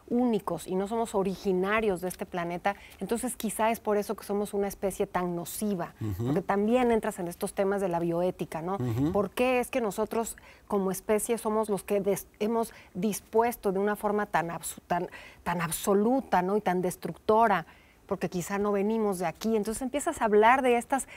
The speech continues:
Speaker 1: que parecen como cómics, ¿no? Parecen, eh, teorías de, de conspiraciones.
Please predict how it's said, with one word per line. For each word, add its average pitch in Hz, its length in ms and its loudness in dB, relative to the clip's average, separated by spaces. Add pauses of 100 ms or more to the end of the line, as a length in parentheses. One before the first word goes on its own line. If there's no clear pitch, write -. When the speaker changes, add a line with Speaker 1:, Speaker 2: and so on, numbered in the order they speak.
(100)
Speaker 1:
que - 60 -12
parecen 233 480 4
como 190 240 2
cómics, 240 540 6
¿no? 196 160 0
Parecen, 233 600 0 (320)
eh, 175 320 -2
teorías 208 600 2
de, 175 320 0
de 175 120 0
conspiraciones. 202 920 -2